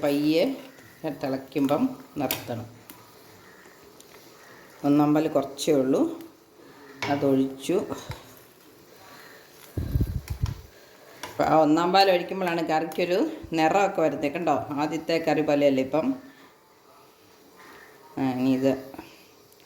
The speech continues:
അപ്പത്തിനോ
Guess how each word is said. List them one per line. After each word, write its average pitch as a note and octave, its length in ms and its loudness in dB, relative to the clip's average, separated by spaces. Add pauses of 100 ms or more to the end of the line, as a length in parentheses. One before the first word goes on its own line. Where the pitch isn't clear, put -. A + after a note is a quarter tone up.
(3000)
അപ്പത്തിനോ F3+ 500 0